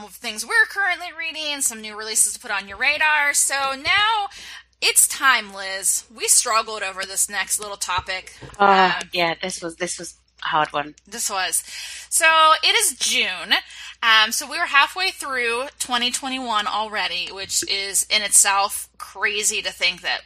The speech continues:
Speaker 1: that that's where
Speaker 2: Yeah.
Speaker 1: we are. Um, so what we decided to do is do a top six of the first six. So we went back and we've looked at all the books that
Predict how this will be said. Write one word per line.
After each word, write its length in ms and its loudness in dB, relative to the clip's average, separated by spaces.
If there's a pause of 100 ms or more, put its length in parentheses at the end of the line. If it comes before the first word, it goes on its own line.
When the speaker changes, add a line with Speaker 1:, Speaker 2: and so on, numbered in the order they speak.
(120)
Speaker 1:
that 240 -6
that's 460 -2 (320)
where 160 -6
Speaker 2:
Yeah. 60 -8
Speaker 1:
we 120 -8
are. 340 -4 (460)
Um, 360 0
so 180 -4
what 160 -4
we 100 4
decided 460 6
to 140 -4
do 340 -2 (120)
is 260 -4
do 220 -6
a 120 0
top 360 0
six 360 2
of 180 -4
the 60 -12
first 420 -4
six. 540 0
So 480 -2
we 140 -6
went 200 0
back 320 6
and 120 -12
we've 200 -10
looked 220 -8
at 80 -8
all 160 2
the 100 -8
books 320 -2
that 180 -2